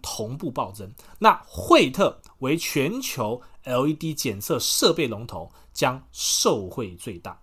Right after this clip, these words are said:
那惠特也为金电的L E D检测分选的唯一代工厂，目前在台湾 Mini L E D的检测与分选市场市占率高达八成。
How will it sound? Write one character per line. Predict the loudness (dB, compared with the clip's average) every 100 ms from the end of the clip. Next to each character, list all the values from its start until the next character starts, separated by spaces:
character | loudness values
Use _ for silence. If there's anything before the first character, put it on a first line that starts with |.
| 0
那 |
惠 | 4 6 6
特 | 6
也 | 6
为 | 4 2
金 | 0 -2 0
电 | 0
的 | 0
L | 0 0
E |
D | 0 -4
检 | -2 -2 -2
测 | 0 0
分 | 2 0 2
选 | -2 -6
的 | -10 -6
唯 | 0 2
一 | 0 -2
代 | -2 -4
工 | -4 -10
厂， | -12 -12 -4
目 | 0 0
前 | -2 -4 -8 -12 -16
在 | -4 0 0
台 | -2 -2 2
湾 | 2 2
Mini | 2 0 0
L | 0 -4
E |
D | -2
的 | -4
检 | 0 -2 -2
测 | -2 -2
与 | -2
分 | 0 6 6 4
选 | -2 -2 -2
市 | -4 -2
场 | -4 -4 -4
市 | -4
占 | 0 -2
率 | -2 -4
高 | 2 2
达 | 2 -2 -6 -12 6
八 | 6 6
成。 | 2 -8